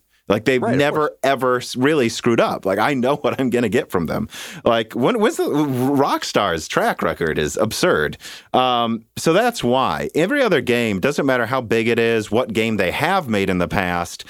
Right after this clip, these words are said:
Speaker 1: I mean, you can make something like Spyro and Resistance, and then you can also go make,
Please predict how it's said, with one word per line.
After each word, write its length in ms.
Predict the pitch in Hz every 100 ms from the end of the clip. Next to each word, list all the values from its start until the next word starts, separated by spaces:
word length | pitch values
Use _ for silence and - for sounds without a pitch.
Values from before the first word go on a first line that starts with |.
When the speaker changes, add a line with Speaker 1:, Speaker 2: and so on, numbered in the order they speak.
| - - -
Speaker 1:
I 60 |
mean, 140 | 113 123
you 100 | 143
can 140 | 160
make 160 | 135 127
something 400 | - 123 131 120
like 160 | 104
Spyro 880 | - - 123 127 127 127 120 117 107 - -
and 140 | 113
Resistance, 840 | 117 107 120 117 - 95 90 - - -
and 120 | 107 120
then 100 | 127
you 100 | 123
can 160 | 127
also 360 | 113 117 127 107
go 240 | 117 110
make, 400 | 110 110 110 -